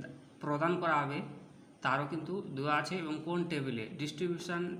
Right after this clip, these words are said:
টেবিল ওয়ান এবং টাইমিং এবং ডিস্ট্রিবিউশনের সময়, কোন সময় আপনাকে সব কিন্তু এখানে ডিটেলস তুলে ধরা আছে। প্রথমে বলা আছে সিরিয়াল নম্বর এক দেওয়া আছে এবং রোল নাম্বার দেওয়া আছে ওয়ান ওয়ান টু জিরো ওয়ান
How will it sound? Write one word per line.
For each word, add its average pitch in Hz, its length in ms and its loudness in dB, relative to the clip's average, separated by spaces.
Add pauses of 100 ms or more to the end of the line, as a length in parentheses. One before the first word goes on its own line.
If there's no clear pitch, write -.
টেবিল 160 340 2
ওয়ান 147 420 2
এবং 139 220 -6
টাইমিং 143 440 2
এবং 139 180 -2
ডিস্ট্রিবিউশনের 160 500 -2
সময়, 143 420 0
কোন 175 160 0
সময় 170 320 -4
আপনাকে 139 420 -6 (2250)
সব 143 280 -6 (340)
কিন্তু 151 260 -2
এখানে 160 260 2
ডিটেলস 156 460 -6
তুলে 185 160 2
ধরা 147 180 2
আছে। 117 280 0
প্রথমে 180 280 2
বলা 180 120 2
আছে 170 180 -2
সিরিয়াল 156 320 -2
নম্বর 165 240 0
এক 139 240 0
দেওয়া 160 180 0
আছে 160 260 -4
এবং 139 280 -2
রোল 147 180 0
নাম্বার 165 260 2
দেওয়া 147 180 0
আছে 170 240 -2
ওয়ান 151 320 0
ওয়ান 160 160 0
টু 147 180 -2
জিরো 147 340 -2
ওয়ান 147 280 -2